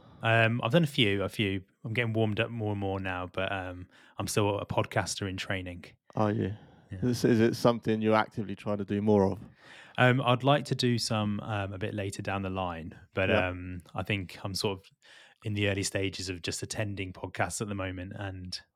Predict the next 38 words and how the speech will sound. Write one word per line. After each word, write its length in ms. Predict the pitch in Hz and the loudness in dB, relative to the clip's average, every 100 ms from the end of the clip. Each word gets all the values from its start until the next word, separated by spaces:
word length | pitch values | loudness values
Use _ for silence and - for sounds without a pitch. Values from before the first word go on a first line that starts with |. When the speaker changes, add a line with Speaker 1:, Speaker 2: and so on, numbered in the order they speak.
| _ - | _ -8
Speaker 1:
uh, 160 | 90 | -6
before 300 | 90 139 104 | -4 -2 0
I 20 | |
Speaker 2:
Okay. 80 | 92 | 2
Speaker 1:
learn 180 | 92 95 | 0 -4
to 80 | - | -6
think 140 | 95 | -10
about 160 | - 98 | -6 -4
how 140 | 95 | -4
I 40 | 90 | -6
do 140 | 92 | -10
my 180 | 90 90 | -10 -10
own. 160 | 90 92 _ _ | -12 -16 _ _
Speaker 2:
<laughs> 640 | - - - - - 185 110 - | -4 -4 -4 -6 2 2 2 -4
Probably, 300 | 110 101 98 - 202 180 _ | -4 -2 -4 -2 0 -2 _
probably 260 | 113 101 | -4 -2
wise. 320 | 101 107 110 - - - - - - | 0 2 0 -4 -18 -16 -16 -16 4
Um, 240 | 151 165 - | 4 4 2
okay, 280 | 175 147 107 | 2 2 2
let's 180 | 143 | -2
move 220 | 147 147 127 | 2 6 6
on 140 | 120 | 6
then. 220 | 113 104 | 2 0
Question 340 | 107 147 - 123 | -4 -6 -4 -4
number 200 | 113 107 | -2 4
one. 320 | 107 95 95 - - _ _ _ _ - | 4 4 -4 -16 -20 _ _ _ _ 0
Anish, 420 | 117 117 107 - - | 4 4 4 0 0
you 160 | 127 | 2
meet 160 | 127 113 | 4 4
a 40 | |
stranger 600 | - - 110 107 98 98 | 2 4 4 4 2 2
and 80 | 104 | 2
they 80 | 104 | 4
ask 280 | 104 104 - | 4 4 2
you 80 | 101 | 2
what 120 | - | 2
you 60 | 101 | 2
do. 380 | 98 95 92 | 2 2 0